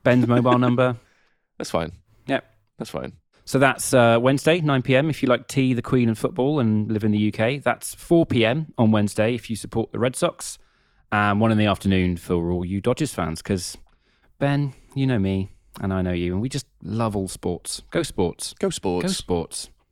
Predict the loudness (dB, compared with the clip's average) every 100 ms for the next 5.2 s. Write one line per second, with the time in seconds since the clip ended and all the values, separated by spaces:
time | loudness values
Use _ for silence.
0 | _ 0 4 2 2 2 2 -2 -8 _
1 | 2 4 2 0 -2 2 2 0 0 0
2 | 0 2 2 0 0 2 0 -2 2 2
3 | 2 -8 _ _ _ _ _ _ -8 -2
4 | 2 2 0 0 0 0 -2 -4 -4 -4
5 | -6